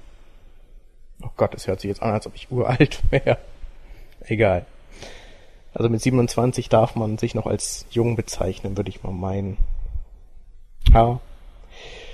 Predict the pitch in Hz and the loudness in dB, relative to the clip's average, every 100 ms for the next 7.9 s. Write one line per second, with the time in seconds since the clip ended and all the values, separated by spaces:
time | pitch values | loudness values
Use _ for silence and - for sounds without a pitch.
0 | - - - - 214 247 226 196 - - | -18 -20 -14 6 8 10 10 8 4 4
1 | 180 - 165 143 180 202 - - 143 156 | 4 2 2 8 10 8 4 4 6 6
2 | 147 - 135 143 147 151 139 110 135 151 | -2 2 4 4 2 2 4 4 6 6
3 | 185 254 180 120 95 - - - - - | 8 8 10 8 6 -2 4 6 8 4
4 | - 160 - 151 139 135 123 135 151 185 | 6 6 6 2 2 -2 0 6 6 8
5 | 208 196 139 - 120 - 113 127 123 - | 4 6 6 6 4 4 6 8 6 4
6 | - - - 156 160 135 143 147 147 - | -8 -6 2 4 6 10 12 12 10 6
7 | 165 202 175 143 131 120 113 98 | 4 6 8 10 8 8 4 0